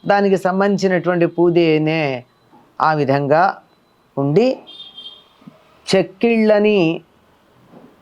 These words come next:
చెక్-, ఏం కాదు, ఆ, అద్దాలుగా చేసుకున్నటువంటి మృదువైన ఎర్రనైన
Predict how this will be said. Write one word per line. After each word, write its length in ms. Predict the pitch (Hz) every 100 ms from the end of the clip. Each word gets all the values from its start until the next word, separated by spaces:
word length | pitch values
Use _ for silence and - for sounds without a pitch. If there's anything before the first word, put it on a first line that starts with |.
| -
చెక్-, 320 | 185 180 - - 160
ఏం 100 | 151 127 - _ _ _ _ 147
కాదు, 260 | 127 95 - _ _ - - - -
ఆ, 80 | 127 123 120 110 - - - - - - - - - - -
అద్దాలుగా 760 | 170 170 240 247 254 240 262 262 247 226
చేసుకున్నటువంటి 880 | 214 - 214 202 196 190 175 175 208 170 160 - _ -
మృదువైన 580 | 175 185 214 214 190 190
ఎర్రనైన 840 | 220 226 170 156 185 190 196 190